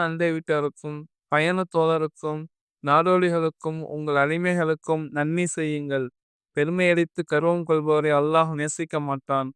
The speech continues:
அல் குர்ஆன், சூரா நான்கு, வசனம் முப்பத்தி ஆறு. நல்ல அண்டை வீட்டார். நல்ல அண்டை வீட்டார் அமைவது, நல்ல வாகனம் கிடைப்பது,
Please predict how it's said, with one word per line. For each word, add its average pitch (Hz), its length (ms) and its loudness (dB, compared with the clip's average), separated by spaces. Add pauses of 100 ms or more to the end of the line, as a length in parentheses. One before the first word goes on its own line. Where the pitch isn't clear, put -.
(380)
அல் 151 180 0
குர்ஆன், 143 440 -2
சூரா 156 440 -4
நான்கு, 151 360 -4
வசனம் 143 400 -6
முப்பத்தி 139 460 -8
ஆறு. 127 280 0 (1600)
நல்ல 160 200 0 (100)
அண்டை 165 300 -2
வீட்டார். 139 460 -4 (600)
நல்ல 160 280 0
அண்டை 170 280 2
வீட்டார் 160 400 0
அமைவது, 151 760 -2
நல்ல 160 340 2
வாகனம் 170 480 2
கிடைப்பது, 156 600 0